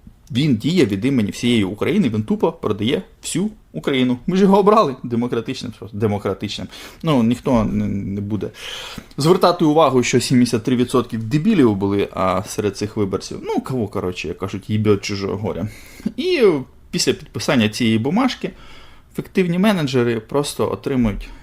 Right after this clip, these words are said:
якийсь там карт-бланш або притулок в Арабських Еміратах або ще в якійсь іншій країні з усім тим, що вони накрали. Тому, я думаю, американці з кожним днем вони становляться нагліше і нагліше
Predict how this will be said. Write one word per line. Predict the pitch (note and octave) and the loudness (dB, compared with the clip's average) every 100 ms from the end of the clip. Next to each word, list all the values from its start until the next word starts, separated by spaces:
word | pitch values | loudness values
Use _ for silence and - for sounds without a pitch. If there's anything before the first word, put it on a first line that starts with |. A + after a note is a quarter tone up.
| - | -12
якийсь | G#2+ A2 G#2 | -10 -8 -8
там | F#2 F#2+ | -8 -6
карт-бланш | - G#2 G#2 B2+ C#3+ B2+ - | -4 -2 0 2 4 2 -2
або | F#2+ G2+ | -4 -4
притулок | - B2 A2 D3 B2+ G#2 - | -2 -2 -2 0 2 0 -2
в | F#2+ F#2 F#2 | -10 -8 -2
Арабських | G2+ G2+ - G2 F#2 | -2 -2 -8 -10 -6
Еміратах | F#2 G#2+ G2+ E2+ | 0 0 -2 -10
або | - - | -12 -10
ще | - | -8
в | F2+ | -8
якійсь | - F2+ F#2+ | -8 -10 -8
іншій | - F2 | -6 -6
країні | - G2 G#2+ F#2+ - - - - - | -2 0 0 -4 -10 -16 -16 -20 -10
з | A#2+ | -4
усім | A#2+ A2+ D#3+ B2 | -2 0 0 0
тим, | A#2 B2 B2 - | 2 0 0 -6
що | - F#2+ | -8 -4
вони | F#2 G#2+ G#2+ - | -2 -2 -4 -2
накрали. | A#2+ - A2 G#2+ - | -2 2 2 0 4
Тому, | G#3 F#3 G3+ | 6 6 4
я | D3 B2+ | 4 2
думаю, | A#2+ E3+ A#2+ G2 G#2 - - | 2 -2 -2 -4 -8 -12 -2
американці | A#2+ C3 C#3+ E3+ D3+ D3+ | 2 2 2 0 -2 -4
з | A2+ | -12
кожним | - C#3 C#3+ C#3 B2+ | -2 2 2 2 2
днем | C#3 C3 | 0 0
вони | B2+ | -2
становляться | B2 - C3+ B2+ B2 C3+ | -6 -6 -4 -6 -4 -2
нагліше | C#3 C3 D3 D3 C#3+ | -2 -2 -4 0 2
і | B2 | 4
нагліше | B2 C3 C#3+ - | 4 2 0 -2